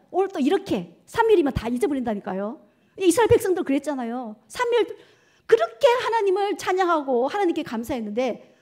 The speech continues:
아니, 광야 삼 일 갔다가 물 없다고 원망했잖아요. 아니, 왜 하나님 물을 안 주시겠어요? 그리고 홍해를 갈라지게 하셨는데 하나님이, 아니, 반석을 깨트려서 물도 주셨잖아요.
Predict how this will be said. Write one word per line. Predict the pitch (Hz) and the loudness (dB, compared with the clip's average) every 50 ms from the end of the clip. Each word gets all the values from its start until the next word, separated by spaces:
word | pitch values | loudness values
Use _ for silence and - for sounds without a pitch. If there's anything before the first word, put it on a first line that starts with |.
| _ _ | _ _
아니, | - 359 370 | 0 0 0
광야 | - 339 330 339 370 403 415 392 | 0 2 4 6 6 6 6 4
삼 | 370 392 - 440 427 | 4 2 -2 -2 0
일 | 392 330 262 208 - - - _ _ _ _ _ _ | 0 0 0 -2 -6 -12 -20 _ _ _ _ _ _
갔다가 | - - 294 294 - 330 285 254 | -4 -2 -2 0 0 0 0 2
물 | 262 339 392 427 480 | 4 6 6 8 6
없다고 | - - - - 320 269 214 220 - - - - | 6 4 4 2 2 2 0 -2 -2 -8 -10 -4
원망했잖아요. | 269 269 285 294 269 208 - 220 202 160 - 214 196 _ _ _ _ - | 0 2 2 2 0 -2 -4 -6 -10 -10 -10 -12 -16 _ _ _ _ 2
아니, | - 427 427 440 427 | 4 4 4 4 2
왜 | 330 330 392 | 2 4 4
하나님 | 440 453 427 427 427 392 349 294 | 4 2 2 0 2 2 2 2
물을 | 262 302 349 381 339 | 2 2 2 2 2
안 | 254 226 | 0 0
주시겠어요? | 208 240 247 233 - 214 233 220 226 220 208 202 220 247 269 - - - _ _ | -2 -6 -8 -8 -6 -6 -6 -6 -6 -4 -4 -2 -2 -2 -4 -6 -12 -20 _ _
그리고 | - 453 453 453 | 2 4 4 4
홍해를 | - 508 453 440 359 320 320 349 339 | 4 4 2 2 2 2 0 -2 -2
갈라지게 | - - 254 269 294 294 - - 208 233 240 | 0 0 0 2 2 0 -2 -4 -6 -8 -6
하셨는데 | 269 262 - 285 262 220 185 175 202 196 202 202 202 180 175 - _ _ _ _ _ - | -6 -6 -6 -6 -6 -6 -8 -10 -10 -10 -8 -8 -8 -8 -10 -14 _ _ _ _ _ -6
하나님이, | - 466 453 415 392 370 403 359 - - - - _ _ _ | -2 0 0 2 2 2 2 2 -2 -4 -8 -20 _ _ _
아니, | - 359 427 453 - | 0 2 2 4 4
반석을 | - 392 381 453 - - 415 330 392 370 381 392 370 285 - - - - _ _ | 4 6 4 4 4 0 -4 -2 -2 0 0 0 -2 -2 -4 -6 -10 -20 _ _
깨트려서 | - 349 349 370 339 - 440 440 - 349 | -4 -2 -2 -2 -2 0 0 0 0 2
물도 | 269 302 339 339 359 330 | 2 2 2 0 -2 -4
주셨잖아요. | - 233 330 349 359 269 247 196 185 190 196 208 214 226 226 190 180 175 _ | -4 -4 -4 -4 -4 -6 -8 -8 -8 -8 -8 -6 -6 -6 -6 -8 -10 -14 _